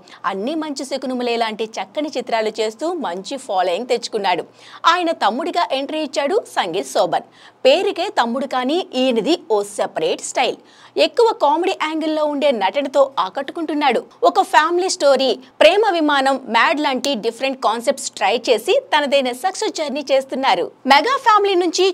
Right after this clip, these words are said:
చిరు హీరోగా ఎస్టాబ్లిష్ అయ్యాక ఆ షేడ్‌లోనే ఎంట్రీ ఇచ్చారు పవర్ స్టార్ పవన్ కళ్యాణ్. మరి ఈ ట్రెండ్‌ని మెగా ఫ్యామిలీలో ఇంకా ఏ స్టార్స్ ఫాలో అవుతున్నారో చూద్దామా? ఈ హలో బ్రదర్స్ లిస్టులో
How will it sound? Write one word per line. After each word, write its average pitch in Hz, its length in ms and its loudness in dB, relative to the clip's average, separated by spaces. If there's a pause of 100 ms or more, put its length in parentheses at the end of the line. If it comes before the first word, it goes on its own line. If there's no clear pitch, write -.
(100)
చిరు 339 240 0 (100)
హీరోగా 320 400 4 (160)
ఎస్టాబ్లిష్ 285 580 -4
అయ్యాక 233 400 -2 (380)
ఆ 285 180 0
షేడ్‌లోనే 262 580 -2
ఎంట్రీ 214 380 -4
ఇచ్చారు 233 280 0 (140)
పవర్ 170 280 4
స్టార్ 220 200 -2 (120)
పవన్ 294 280 0
కళ్యాణ్. 175 280 2 (360)
మరి 247 160 2 (180)
ఈ 370 40 6 (100)
ట్రెండ్‌ని 339 400 0 (200)
మెగా 202 220 2
ఫ్యామిలీలో 320 560 0 (120)
ఇంకా 240 200 -2 (200)
ఏ 262 160 4
స్టార్స్ 330 300 0 (100)
ఫాలో 214 260 2
అవుతున్నారో 240 540 2 (180)
చూద్దామా? 247 440 2 (380)
ఈ 370 260 4
హలో 254 300 0
బ్రదర్స్ 254 500 -2
లిస్టులో 214 400 -2